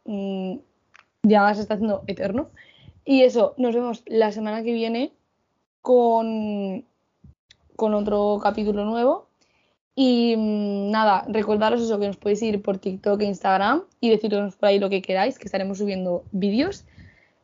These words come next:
Y que nos podéis escuchar en Spotify. Así que, mm, nada, nos vemos la semana que viene cuando ya hayamos visto el primer programa,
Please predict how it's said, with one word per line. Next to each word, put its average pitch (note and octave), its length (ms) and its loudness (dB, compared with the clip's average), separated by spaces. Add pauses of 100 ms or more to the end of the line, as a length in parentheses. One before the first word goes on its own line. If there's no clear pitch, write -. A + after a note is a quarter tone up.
Y C4 220 4
que B3 200 4
nos A#3 120 -2
podéis A#3+ 200 2
escuchar A3+ 380 0
en A3 140 0
Spotify. G#3+ 720 -2 (960)
Así G#3+ 320 -6
que, F#3+ 760 -2 (540)
mm, - 40 -6
nada, G#3+ 380 0
nos G#3 140 -4
vemos G#3+ 160 -2
la A#3 100 -2
semana A3 260 -2
que G#3+ 100 2
viene G#3+ 280 0
cuando G3 240 -4
ya G3 120 4
hayamos G3+ 240 2
visto G#3+ 240 -2
el G#3+ 120 2
primer G3+ 220 0
programa, G3 420 0